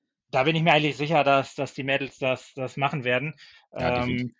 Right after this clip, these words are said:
Speaker 1: ich wollte halt nur, nur noch mal, noch mal betonen, klar, das war jetzt, äh, eine Niederlage, ähm, aber keine Niederlage, bei der man jetzt den Kopf in den Sand stecken muss und, und sagt, "Scheiße,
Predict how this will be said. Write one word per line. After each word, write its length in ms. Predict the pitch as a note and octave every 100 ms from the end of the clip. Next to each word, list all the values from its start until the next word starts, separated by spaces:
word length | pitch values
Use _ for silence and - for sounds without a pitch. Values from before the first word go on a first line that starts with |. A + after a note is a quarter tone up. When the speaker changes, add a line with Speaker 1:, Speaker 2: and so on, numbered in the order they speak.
| _
Speaker 1:
ich 160 | C#3 C#3
wollte 180 | E3 E3+
halt 120 | D#3
nur, 280 | D#3+ E3 D#3
nur 160 | D#3
noch 140 | E3 D3+
mal, 380 | D3+ D3 C#3+
noch 120 | C#3 C3+
mal 160 | C#3+
betonen, 380 | C3 - D3+ C#3+
klar, 200 | - D#3
das 160 | D3+ C#3
war 120 | C#3+
jetzt, 340 | C#3+ C#3 -
äh, 40 | C#3+
eine 420 | C#3 C3 C3+ A2+ _ _ _ _ _ _ _
Niederlage, 800 | D#3 D#3+ G3+ F#3+ G3 G3+ A3 G#3+ _ _ _ _ -
ähm, 640 | D3+ D3+ D3+ D3+ D3 D3 - _ _
aber 460 | C#3+ C#3+ D3 C#3+
keine 320 | C#3 D3 D#3
Niederlage, 600 | D#3+ E3 D#3+ D#3 D#3+ D#3
bei 140 | D3 C#3+
der 140 | D#3
man 160 | D3 C#3+
jetzt 160 | D3+
den 100 | D3
Kopf 220 | C3+ E3+ E3+
in 80 |
den 60 | D3
Sand 180 | D3 D3+
stecken 340 | - D#3 D3+
muss 280 | D3 D3+ -
und, 340 | C#3 C3+ C#3
und 180 | C3 C3+
sagt, 260 | C3+ C3+ -
"Scheiße, 540 | - C3+ C#3+ B2+ A#2+